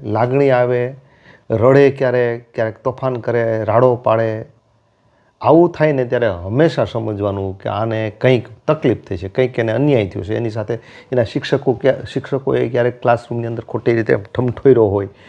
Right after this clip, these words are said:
એના મિત્રોએ ક્યારેક એની વચ-, પાસે ભેદ રાખી રાખ-, દીધો હોય, એનું કંઈક એવું કારણ બન્યું હોય કે એમાં એ હારી ગયો હોય. પછી એ ડિપ્રેશનમાં આવે છે, બાળક ડિપ્રેશનમાં આવે. જેમ મોટા માણસો આવે ને એમ ડિપ્રેશનમાં આવે.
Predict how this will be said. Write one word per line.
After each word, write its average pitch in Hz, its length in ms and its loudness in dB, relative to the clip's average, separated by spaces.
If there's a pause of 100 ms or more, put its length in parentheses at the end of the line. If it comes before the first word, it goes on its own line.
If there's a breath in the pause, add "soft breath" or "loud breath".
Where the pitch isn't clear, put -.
(220 loud breath)
એના 120 140 2
મિત્રોએ 123 500 4
ક્યારેક 120 300 0
એની 117 180 -2
વચ-, 120 360 -4
પાસે 117 240 0
ભેદ 131 360 2
રાખી 117 280 2
રાખ-, 117 120 -4
દીધો 104 360 -4
હોય, 98 300 -4 (720 soft breath)
એનું 202 200 0
કંઈક 220 220 4
એવું 196 200 6
કારણ 131 260 0
બન્યું 98 360 -6
હોય 117 160 -6 (340)
કે 123 320 2
એમાં 127 340 -2
એ 101 80 2
હારી 107 280 2
ગયો 98 200 -8
હોય. 107 160 -12 (1300)
પછી 135 260 0
એ 123 680 0 (920)
ડિપ્રેશનમાં 107 640 0
આવે 95 140 -12
છે, - 120 -16
બાળક 107 260 -2
ડિપ્રેશનમાં 107 580 -6
આવે. 98 120 -6
જેમ 107 320 -8
મોટા 120 280 -2
માણસો 123 300 -4
આવે 131 100 -2
ને 113 80 -8
એમ 104 100 -8
ડિપ્રેશનમાં - 640 -10
આવે. - 200 -12